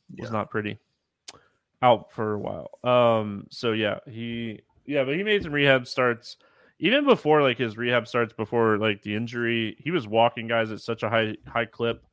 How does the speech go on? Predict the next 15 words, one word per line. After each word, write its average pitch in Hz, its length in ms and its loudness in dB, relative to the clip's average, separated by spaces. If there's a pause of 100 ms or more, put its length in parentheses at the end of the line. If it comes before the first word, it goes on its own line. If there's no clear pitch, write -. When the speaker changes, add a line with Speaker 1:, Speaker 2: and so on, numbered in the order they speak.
(500)
Speaker 1:
San 202 260 0
Diego 151 340 2
can 110 160 -6
punish 135 380 0
a 107 60 -8
pitcher. 110 520 -8
Uh, 110 60 -8
I 110 160 -4
mean, 117 200 -2
and 117 140 -2
they 165 120 2
got 196 240 4
to 233 80 -6
the 202 80 0
bullpen 143 580 2